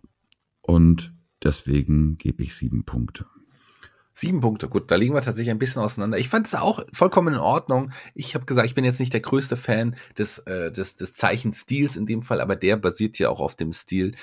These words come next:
Speaker 2: ähm, des Mangas. Aber ansonsten hat, war, hab mich unterhalten gefühlt, aber ich hab schon auch gemerkt, dass ich häufiger auf mein Handy geschaut hab, als manch bei anderen, ja, Ghibli- oder Prä-Ghibli-Produktionen.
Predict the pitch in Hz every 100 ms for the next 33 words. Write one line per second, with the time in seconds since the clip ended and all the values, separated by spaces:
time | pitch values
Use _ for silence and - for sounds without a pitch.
0 | - _ - 90 87 - 78 98 92 -
1 | - - - - 76 110 90 - 101 90
2 | 80 117 - - 120 117 113 104 - -
3 | - - _ - - - - - 156 196
4 | 151 131 117 117 123 131 120 - 120 113
5 | - 90 101 - - - 95 67 - 90
6 | 92 95 - - 78 - - - _ _
7 | - 120 127 135 117 90 69 95 104 95
8 | 107 110 104 98 95 95 - - 80 87
9 | - 73 - 92 92 92 - - _ -
10 | 85 78 - _ 101 - 104 65 82 82
11 | - 95 92 90 95 87 - - 87 82
12 | - 80